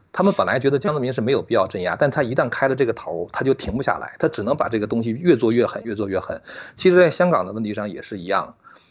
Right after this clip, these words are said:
当他压不下去的时候，他唯一能做的就是把这个压力再加大，他绝不会是说像当年镇压法轮功镇压不下去，说我倒过来不镇压，他，他做不了，他，他那个体制就没有这样的一个，就是这种，这种往回倒的这种机制，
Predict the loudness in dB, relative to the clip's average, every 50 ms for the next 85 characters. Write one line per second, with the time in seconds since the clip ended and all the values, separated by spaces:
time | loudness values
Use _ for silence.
0 | _ _ 0 2 2 4 4 4 4 4 4 2 0 -2 -4 -4 -2 -2 -2 -2
1 | -2 -4 -8 -10 -8 -6 -6 -6 -8 -8 -2 -2 0 2 2 2 2 2 0 0
2 | -2 -2 0 0 0 0 0 -6 -4 -4 -4 -4 -4 -4 0 0 0 2 2 0
3 | 0 0 0 -2 -2 0 0 0 2 0 -2 -2 -2 -2 -2 -2 0 4 2 2
4 | 4 4 0 2 0 0 0 0 0 0 -2 -6 -20 -20 -20 _ _ -2 0 0
5 | 2 2 0 0 -2 -2 -2 -2 -2 0 -2 -2 -2 -2 -4 -4 -2 0 0 0
6 | 0 0 -2 -2 -2 -2 -2 -2 0 0 0 0 0 0 0 0 -2 -4 -6 -8
7 | -8 -8 -6 -4 -4 -4 -4 -4 -6 -6 -4 -6 -4 2 2 2 2 2 -4 -4
8 | -6 -8 -8 -6 -4 -2 -2 0 0 -4 -4 _ _ _ _ _ _ _ -14 -10
9 | -6 -4 -2 0 2 4 4 4 6 6 4 4 4 2 -2 0 0 2 2 2
10 | 2 0 0 0 -2 -2 -2 -12 -8 -2 -2 -2 0 2 4 4 4 4 4 2
11 | 2 2 2 0 -2 -2 2 0 0 0 0 -4 -4 -4 -2 2 4 4 2 2
12 | -4 -6 -4 -4 -4 -2 -2 -4 -4